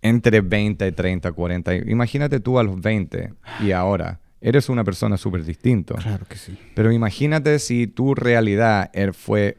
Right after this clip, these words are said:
Speaker 1: un, literalmente todo mentira desde los años veinte.
Speaker 2: Veinte. Sí, no, y
Speaker 1: <laughs>
Speaker 2: siempre dice esa teoría de que cuando te haces famoso, a la edad que te haces famoso, dejas de crecer.
Speaker 1: Mm. Oh, sí. Mm.
Speaker 2: Y entonces él toda piensa que como,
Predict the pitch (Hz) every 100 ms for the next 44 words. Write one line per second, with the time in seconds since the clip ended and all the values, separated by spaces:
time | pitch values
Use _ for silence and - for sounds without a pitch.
0 | - 110 110 104 101 101 104 120 117 107
1 | 85 104 104 104 104 95 101 107 139 123
2 | 95 95 95 98 87 87 95 90 85 82
3 | 85 73 78 - 90 127 196 202 220 185
4 | 208 156 160 170 - - 170 165 139 127
5 | 135 131 131 - 120 120 120 113 101 -
6 | 113 113 120 117 123 123 113 113 - 156
7 | 127 - _ _ _ _ 127 127 139 175
8 | 170 170 170 156 147 160 180 127 127 131
9 | 117 107 101 98 113 90 - 127 135 131
10 | 123 110 76 - _ 107 117 113 - 127
11 | 110 82 - 101 92 85 151 131 151 151
12 | 143 135 214 208 _ 156 165 156 156 185
13 | 190 110 104 95 120 110 104